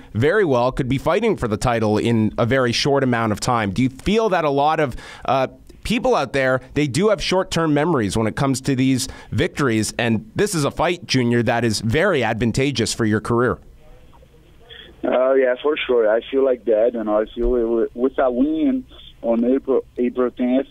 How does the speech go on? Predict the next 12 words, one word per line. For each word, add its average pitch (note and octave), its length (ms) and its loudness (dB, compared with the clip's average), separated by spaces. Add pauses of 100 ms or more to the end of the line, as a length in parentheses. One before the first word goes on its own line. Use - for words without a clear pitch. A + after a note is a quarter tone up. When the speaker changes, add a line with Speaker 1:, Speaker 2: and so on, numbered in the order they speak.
(200)
Speaker 2:
over G#2 880 0
Ben A#2+ 240 0
Rothwell, A#2 600 0 (360)
we, G#2+ 220 0
we, A2+ 800 2
it's A#2 160 -6
gonna B2 180 0
be B2 140 0
the, A#2+ 240 2
the A#2 120 0
win B2+ 220 4
that, A#2 200 0